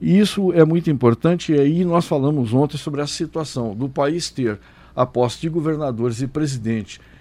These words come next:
em primeiro de janeiro, ficar esperando primeiro de fevereiro para que o pessoal assuma. E aí eu, eu fui ver sobre esse assunto e uma curiosidade. A, a parlamentar dentro da Câmara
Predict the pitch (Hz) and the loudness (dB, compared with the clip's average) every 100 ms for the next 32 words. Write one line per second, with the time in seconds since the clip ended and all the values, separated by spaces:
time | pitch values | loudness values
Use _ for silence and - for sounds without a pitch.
0 | - 131 147 123 120 120 123 156 160 180 | -8 -4 -2 0 0 0 -2 0 0 0
1 | 208 202 185 180 175 - 180 151 156 151 | -2 -4 -2 -2 -2 0 0 0 -4 -6
2 | 156 147 143 131 160 143 135 127 143 147 | -2 0 -2 -4 -4 -2 0 0 -2 -4
3 | - - - - 135 131 143 135 131 131 | -12 -20 -18 -2 0 0 0 -2 2 2
4 | 127 - - 107 85 - - - - 175 | 2 0 -2 -2 -2 -8 -20 -20 -2 8
5 | 190 214 233 220 190 202 - 208 156 151 | 8 8 6 6 6 6 2 -4 -2 0
6 | 208 - 135 123 131 113 104 170 185 - | 0 0 0 0 0 -2 -2 0 0 -2
7 | - - - - 196 208 220 196 196 190 | -20 -20 -12 -4 -2 -2 -4 -2 -2 -2
8 | 135 131 131 98 - - - - - - | -2 0 0 -4 -18 -20 -20 -20 -20 -12
9 | - 135 127 104 90 147 180 170 180 196 | 0 6 6 6 4 4 4 4 2 0
10 | 185 - 127 104 92 - - - 101 101 | -4 0 2 2 -2 -14 -20 -20 -12 -4
11 | 139 139 123 107 95 101 113 123 120 117 | -2 -2 -8 -14 -16 -16 -4 4 4 4
12 | 160 160 113 | -2 -2 -4